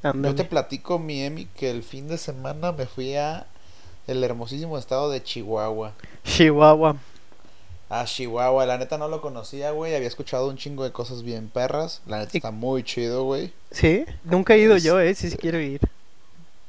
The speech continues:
Speaker 1: Güey, la, digo, la neta hubiera querido haber ido más días, pero haber hecho como un plan diferente, a lo mejor subirme al Chepe o,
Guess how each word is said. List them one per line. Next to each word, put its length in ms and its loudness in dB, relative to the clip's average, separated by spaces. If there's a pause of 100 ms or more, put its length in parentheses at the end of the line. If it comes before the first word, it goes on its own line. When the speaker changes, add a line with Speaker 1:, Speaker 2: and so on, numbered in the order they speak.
(560)
Speaker 1:
Güey, 180 2
la, 140 0
digo, 260 2
la 140 4
neta 180 -2
hubiera 380 0
querido 260 -4
haber 160 -2
ido 160 -4
más 260 -4
días, 400 -2 (800)
pero 260 4
haber 220 2
hecho 240 -2
como 180 -8
un 100 -8
plan 200 -4
diferente, 720 -4
a 60 -2
lo 100 -4
mejor 300 -6
subirme 340 -4
al 300 -2
Chepe 480 -4
o, 400 -4